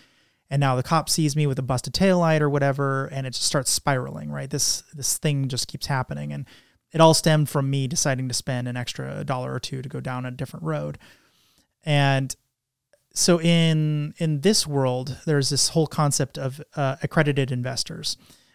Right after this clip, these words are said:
uh, or people who have enough money in an account to be able to become a pattern day trader. Um, like, what, what is sort of the minimum amount of money you think it would take to be in your world and actually make money?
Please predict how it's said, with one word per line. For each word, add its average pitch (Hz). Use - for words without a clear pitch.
uh, 135
or 139
people 147
who 135
have 160
enough 147
money 139
in 143
an 135
account 127
to 147
be 127
able 127
to -
become 131
a 123
pattern 135
day 123
trader. 156
Um, 123
like, 151
what, 180
what 156
is 202
sort 165
of 143
the 139
minimum 156
amount 131
of 123
money 131
you 127
think 127
it 135
would 131
take 131
to 143
be 131
in 147
your 147
world 127
and 135
actually 127
make -
money? -